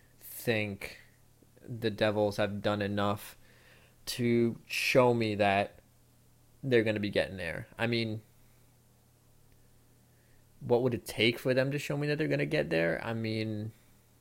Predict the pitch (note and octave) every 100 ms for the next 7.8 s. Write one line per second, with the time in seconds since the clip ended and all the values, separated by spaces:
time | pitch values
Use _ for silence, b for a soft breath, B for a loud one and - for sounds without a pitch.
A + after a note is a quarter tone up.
0 | _ - _ _ _ _ _ - b b
1 | b b b - A2+ C#3 D3+ C#3+ C#3 B2
2 | B2 A#2+ A2 A2 A#2+ G#2+ G#2+ G2+ G2 A#2+
3 | A#2+ A2+ A2 G#2+ A2+ G2+ G2+ G2+ G#2 G2+
4 | G2 G2 A2 G#2 G2+ G2+ G#2+ - G#2 G2+
5 | G2+ G2+ B B B G#2+ G#2+ G2+ G2+ G2+
6 | G#2 G2 - D3 C3+ C3 B2 - - b
7 | b b b - A2 G#2 G2+ -